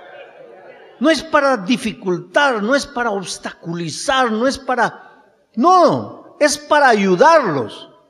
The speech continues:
Entonces ustedes no van a pensar, "Ahora ya la Unión inventó un programa que viene a desbaratar nuestro programa". No es para desbaratar el programa de, de la conferencia, ni de la iglesia. Ustedes sigan con su programa.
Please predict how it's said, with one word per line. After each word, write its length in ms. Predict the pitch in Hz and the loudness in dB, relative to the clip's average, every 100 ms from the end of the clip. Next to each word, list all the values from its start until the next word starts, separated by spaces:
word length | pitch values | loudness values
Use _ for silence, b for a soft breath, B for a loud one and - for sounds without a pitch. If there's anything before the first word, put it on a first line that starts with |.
| _ - | _ -10
Entonces 320 | 196 302 254 | 0 0 2
ustedes 240 | 247 302 349 | 2 2 4
no 100 | 339 | 4
van 160 | 311 | 4
a 20 | |
pensar, 320 | 262 269 285 262 | 2 2 2 2
"Ahora 460 | 285 370 392 330 | 2 2 4 2
ya 160 | 320 349 | 2 4
la 140 | 330 | 4
Unión 280 | 311 339 339 | 2 0 0
inventó 380 | 311 277 269 330 | 2 2 2 0
un 100 | - | 2
programa 560 | 294 294 359 349 320 | 2 4 4 4 0
que 120 | 302 285 | -4 -2
viene 300 | 339 320 294 | 0 4 2
a 40 | |
desbaratar 760 | 240 254 208 240 254 247 339 311 | 2 -2 0 0 0 2 0 2
nuestro 340 | 311 269 269 | -2 -4 -2
programa". 220 | 269 269 | 0 0
No 360 | 185 240 339 349 | -2 0 0 2
es 220 | 370 370 | 0 -2
para 260 | - 247 233 | 0 2 2
desbaratar 640 | 202 185 196 180 135 170 | 2 2 2 2 2 2
el 140 | 156 | 2
programa 720 | 131 151 147 143 117 - - - | -2 0 2 0 -4 -10 -20 -12
de, 240 | 143 156 | 0 0
de 180 | 156 147 | 2 0
la 340 | 135 123 127 123 | -2 -2 -4 -4
conferencia, 1040 | 123 101 151 220 220 - 170 139 - - - | -8 -4 0 2 2 0 0 -2 -6 -12 -2
ni 280 | 196 262 | 0 2
de 220 | 196 185 165 | 2 0 2
la 220 | 147 135 | 0 0
iglesia. 840 | 113 160 277 254 220 214 143 - | 0 2 4 2 2 2 0 -6
Ustedes 460 | - 175 302 302 262 | -8 -2 0 2 0
sigan 380 | - 359 330 285 | 4 4 4 4
con 160 | 262 | 2
su 120 | 233 214 | 2 2
programa. 800 | 220 208 165 139 - - - | 4 4 2 -2 -6 -14 -20